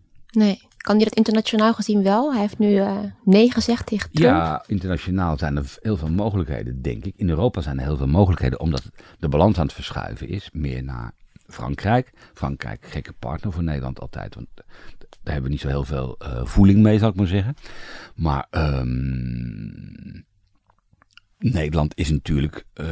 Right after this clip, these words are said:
Speaker 2: in, in Europa, denk ik, is het, is het soortelijk gewicht alleen maar toegenomen de afgelopen jaren. Omdat het zo'n stabiel land is en zo, eh, welvarend is geworden en zo'n sterke economie heeft en een ervaren premier. Dat is allemaal heel goed voor je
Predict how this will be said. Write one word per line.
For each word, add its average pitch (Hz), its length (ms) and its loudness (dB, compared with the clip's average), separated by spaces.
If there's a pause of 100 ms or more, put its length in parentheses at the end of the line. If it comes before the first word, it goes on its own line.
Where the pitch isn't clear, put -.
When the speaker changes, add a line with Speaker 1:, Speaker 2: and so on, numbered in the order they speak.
(140)
Speaker 2:
in, - 200 -6
in 87 180 -2
Europa, 78 500 0
denk 69 280 -2
ik, 71 120 -4
is 67 200 -6
het, - 200 -10
is - 120 -6
het 73 120 -8
soortelijk - 400 0
gewicht 98 300 2
alleen 65 180 -4
maar - 140 -4
toegenomen 98 560 2
de - 80 -8
afgelopen 73 500 -4
jaren. 67 320 -4 (360)
Omdat 82 260 0
het - 140 -14
zo'n 78 200 -4
stabiel 73 480 -6
land 76 360 -4
is 64 220 -6
en 67 240 -4
zo, 78 300 0 (600)
eh, 67 140 -8
welvarend 76 760 4
is 78 120 -4
geworden 64 640 -6
en 64 300 -12
zo'n 78 200 -12
sterke 73 400 -8
economie 78 600 -2
heeft 69 420 -6
en 73 320 -6
een 73 200 -14
ervaren 69 480 -8
premier. 76 420 0
Dat 65 100 -4
is - 60 -12
allemaal 80 260 -4
heel 82 120 -2
goed - 240 -14
voor 67 240 -14
je 67 220 -10